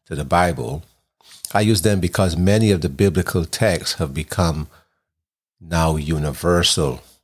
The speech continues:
and known to people who may not claim a Christian faith. The Bible is the most universally identifiable and widely quoted text ever known to humankind.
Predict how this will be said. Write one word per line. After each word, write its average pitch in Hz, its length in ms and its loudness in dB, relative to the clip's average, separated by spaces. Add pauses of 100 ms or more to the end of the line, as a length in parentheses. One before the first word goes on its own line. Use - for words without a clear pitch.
(380)
and 76 280 -2
known 92 300 4
to - 100 -10
people 76 600 -2 (1000)
who 107 120 0
may 104 180 4
not 101 240 2
claim 131 320 2
a 85 60 0
Christian 73 460 -8
faith. - 420 -12 (1040)
The 98 100 -2
Bible 101 320 2
is 98 140 0
the 92 120 -4
most 90 420 -2 (440)
universally 104 760 2
identifiable 87 1200 0 (340)
and 73 200 -6
widely 92 400 2
quoted 87 500 -2
text 82 360 -2
ever 82 260 -4
known 80 260 -4
to 76 140 -8
humankind. 71 800 -8